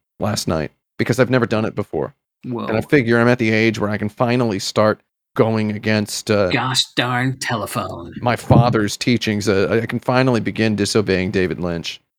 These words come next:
Speaker 1: I picked a movie, uh,
Speaker 2: Yeah.
Speaker 1: scientifically. I picked a movie between eighty-two and ninety-six minutes long that I wasn't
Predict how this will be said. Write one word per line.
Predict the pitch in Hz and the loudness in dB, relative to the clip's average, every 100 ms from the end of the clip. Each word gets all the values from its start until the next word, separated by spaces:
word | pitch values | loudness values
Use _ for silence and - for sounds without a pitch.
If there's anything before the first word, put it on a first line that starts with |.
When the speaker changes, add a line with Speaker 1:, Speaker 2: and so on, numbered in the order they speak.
| - | -8
Speaker 1:
I | 117 | -2
picked | - 170 - | 0 2 2
a | |
movie, | 220 131 107 110 - _ _ | 4 4 4 -2 -6 _ _
uh, | - 110 101 | -2 0 0
Speaker 2:
Yeah. | - 80 | -4 -8
Speaker 1:
scientifically. | 107 - 156 160 - 131 123 - 104 127 _ _ - | -4 0 2 2 2 2 0 -4 -6 -8 _ _ -6
I | |
picked | 135 - | -4 0
a | |
movie | 120 117 | 2 2
between | 110 - 113 | 0 0 2
eighty-two | 107 110 - 110 | 2 2 2 2
and | 101 | 2
ninety-six | 95 95 98 - | 0 0 -2 -2
minutes | 98 90 - | -2 -2 -2
long | 95 104 | -2 0
that | 101 | 0
I | |
wasn't | 101 107 104 | 2 0 -2